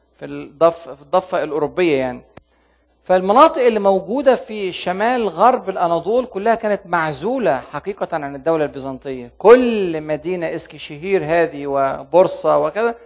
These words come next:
لها حامية، الحامية التي تدافع عنها وخلاص على كده، ما تتلقى دعما من القسطنطينية.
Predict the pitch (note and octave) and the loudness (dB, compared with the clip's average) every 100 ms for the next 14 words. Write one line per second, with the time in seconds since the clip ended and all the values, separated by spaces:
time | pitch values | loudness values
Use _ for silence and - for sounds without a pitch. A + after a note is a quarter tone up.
0 | _ _ F3 A3+ G#3+ F#3 - F3 F3 E3 | _ _ 6 8 8 2 -4 -4 -4 -4
1 | E3 E3 D#3+ D#3+ C3+ - D#3 E3 A3+ B3+ | -4 -4 -6 -12 -10 -6 -4 -2 0 0
2 | - E3+ F#3+ F#3 E3+ D#3+ D#3+ G#3 - E3 | -2 -4 -6 -6 -12 -4 2 2 2 -2
3 | D3+ G3 F#3 G3 C4+ C#4+ _ _ _ E3 | 0 -4 -4 -4 -4 -8 _ _ _ -16
4 | C#3 E3+ G3+ F#3+ D3+ D3 C#3+ F3 A3+ G#3 | 0 4 4 2 -4 -4 -4 0 2 2
5 | F#3+ F3 G#3 G#3 F3 E3 G3+ F#3+ E3 D#3 | 2 4 4 2 0 6 6 6 0 -2
6 | D3 - C#3 - C#3 C#3+ C#3 C3+ B2 | -6 -6 -12 -10 -8 -8 -10 -10 -14